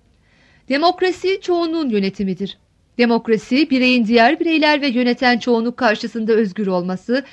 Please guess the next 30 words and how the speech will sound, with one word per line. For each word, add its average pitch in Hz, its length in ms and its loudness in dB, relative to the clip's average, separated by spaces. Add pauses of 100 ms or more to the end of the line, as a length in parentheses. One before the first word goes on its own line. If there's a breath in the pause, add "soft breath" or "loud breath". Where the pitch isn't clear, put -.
(140 loud breath)
kendi 240 300 0
iradesiyle 311 640 0
kendi 254 300 0
kaderine 233 380 0
hakim 240 400 0
olabilmesidir. 185 760 -6 (880 soft breath)
Bunun 247 220 0
için 196 320 -4
de 254 220 2 (200 loud breath)
bireyin 247 380 2
diğer 339 340 -2
bireylerle 294 500 2
ve 254 60 -4
iktidar 254 400 0
ile 254 160 0
olan 240 220 2
ilişkilerinde 233 720 0
devredilmez, 202 680 0 (220)
vazgeçilmez, 208 800 0 (300 soft breath)
zaman 262 360 0
aşımı 320 260 -4
ile 285 200 -2
kaybedilmeyen 240 680 0
hak 247 260 -6
ve 294 60 -4
özgürlüklere 247 580 0
sahip 233 360 0
olduğu 208 340 -2
kabul 214 280 0
edilmiştir. 180 600 -6